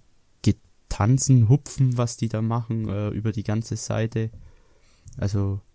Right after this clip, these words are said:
sind auch echt zu respektieren. Und Portland Timbers, die hat halt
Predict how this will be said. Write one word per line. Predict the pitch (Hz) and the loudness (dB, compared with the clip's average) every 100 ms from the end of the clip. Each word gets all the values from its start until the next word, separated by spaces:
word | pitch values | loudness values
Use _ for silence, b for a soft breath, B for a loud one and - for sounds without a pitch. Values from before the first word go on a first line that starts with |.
| _ | _
sind | - 107 101 | -2 0 0
auch | - 101 - - - | -2 -6 -8 -14 0
echt | 113 - - | 0 0 -6
zu | - | -2
respektieren. | 107 107 - 101 - - 113 120 117 - _ _ _ _ | 0 0 -2 -4 -4 0 2 2 0 -6 _ _ _ _
Und | 110 104 | 0 4
Portland | 120 - 117 117 | 6 8 6 6
Timbers, | 156 156 151 156 - | 6 6 8 6 6
die | 123 120 | 6 6
hat | 120 - | 6 8
halt | 113 113 | 6 6